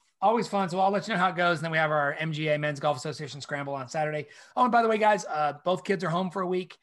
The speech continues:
Uh, Riley and, Riley and Rhonda got back about an hour ago with the boy from Mississippi State. He's in town until next Sunday when we head west to Oklahoma City. So we'll need to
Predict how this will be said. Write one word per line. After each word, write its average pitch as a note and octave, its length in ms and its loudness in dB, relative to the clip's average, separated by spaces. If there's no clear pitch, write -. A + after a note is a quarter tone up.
Uh, C#3 240 -6
Riley D#3 280 0
and, D3+ 160 -8
Riley D#3+ 240 -4
and D3+ 80 -8
Rhonda D#3 400 -2
got D#3 180 -4
back D#3 360 -4
about C#3+ 80 -6
an D3 60 -6
hour E3+ 180 2
ago F3 500 0
with D3+ 200 -4
the C#3+ 60 -8
boy G#3 320 4
from E3 160 -6
Mississippi D#3+ 340 -6
State. G3+ 380 -4
He's E3+ 280 -10
in E3 140 -8
town D#3+ 400 -2
until D3+ 300 -8
next D3+ 500 -10
Sunday F#3 460 0
when C3+ 140 -10
we C3+ 100 -10
head D3 480 -2
west F3+ 580 -2
to D3+ 180 -8
Oklahoma D3 320 -6
City. C3 380 -8
So C3+ 180 -12
we'll C#3+ 120 -8
need C#3+ 140 -10
to B2+ 220 -8